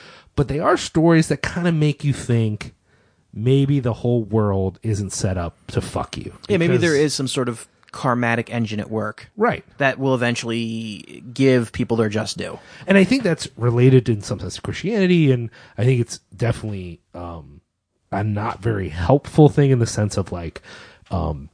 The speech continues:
Speaker 1: it's really not going to encourage you to change your circumstances, maybe in some ways. But on the other hand, I kinda like it. It was comforting to me in this scenario, in this way, because I'm in a situation where I am regularly thinking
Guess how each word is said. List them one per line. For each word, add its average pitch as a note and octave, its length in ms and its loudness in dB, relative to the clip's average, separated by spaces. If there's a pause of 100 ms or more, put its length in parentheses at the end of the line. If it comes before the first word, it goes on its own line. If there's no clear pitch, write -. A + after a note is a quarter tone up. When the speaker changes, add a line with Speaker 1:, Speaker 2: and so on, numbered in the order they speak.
(120)
Speaker 1:
it's - 240 0
really G#2+ 280 4
not F#2 360 -6
going F#2+ 220 2
to F2 520 0 (500)
encourage G2+ 600 0
you G2 80 2
to F#2 80 0
change F2+ 280 -4
your F2+ 60 0
circumstances, C#3+ 640 -2
maybe D#3+ 260 -2
in E3+ 80 -2
some F3 180 -4
ways. F#3 260 -4 (340)
But D#3 100 6
on D#3 120 4
the D#3 120 4
other A#3+ 140 6
hand, C#3 460 0 (260)
I F3 120 0
kinda A#3+ 360 -4
like F#3+ 300 0
it. - 220 -4 (220)
It D4 120 0
was B3+ 140 4
comforting D#4 480 0
to A3+ 60 -4
me G#3 120 4
in F#3+ 100 4
this B3 140 4
scenario, C3 440 -2
in D#3 160 4
this G#3 220 4
way, A#2+ 420 0 (100)
because G3 460 2
I'm E3 160 4
in D3 80 2
a C#3 40 0
situation B2+ 460 0
where G#2+ 140 -2
I G#2 100 -4
am C3+ 300 -2
regularly C3+ 380 0
thinking F#2+ 500 -10